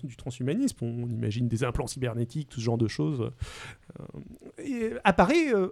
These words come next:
après l'élimination du vieillissement, qui pourrait pourtant, euh, juste en être un sous-objectif. Et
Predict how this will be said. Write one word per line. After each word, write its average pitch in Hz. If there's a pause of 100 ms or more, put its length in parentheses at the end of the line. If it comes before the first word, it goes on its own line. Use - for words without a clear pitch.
après 254
l'élimination 196
du 170
vieillissement, 139
qui 170
pourrait 170
pourtant, 139
euh, 123
juste -
en -
être 156
un 127
sous-objectif. 131 (540)
Et -